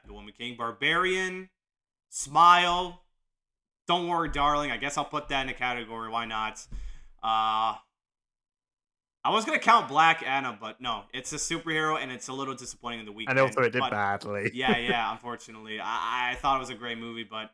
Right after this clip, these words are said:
Speaker 1: we don't wanna go into that too much. Uh, yeah, just non-superheroes. That proves twenty twenty-two had a strong official recovery. Not because movie-going has been normal,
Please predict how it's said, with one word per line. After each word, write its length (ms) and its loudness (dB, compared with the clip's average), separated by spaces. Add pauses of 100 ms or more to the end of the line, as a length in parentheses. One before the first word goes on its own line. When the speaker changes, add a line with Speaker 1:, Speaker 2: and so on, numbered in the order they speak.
(140)
Speaker 1:
we 100 -10
don't 80 -6
wanna 120 -6
go 120 -10
into 120 -14
that 160 -8
too 140 -18
much. 420 -10
Uh, 460 -2 (1500)
yeah, 320 6 (100)
just 280 -2
non-superheroes. 1160 4
That 280 6
proves 460 0
twenty 300 -2
twenty-two 420 -4
had 200 4
a 60 -2
strong 560 0
official 400 -6
recovery. 560 -2
Not 240 2
because 520 -2
movie-going 520 -6
has 160 -2
been 160 -10
normal, 500 -6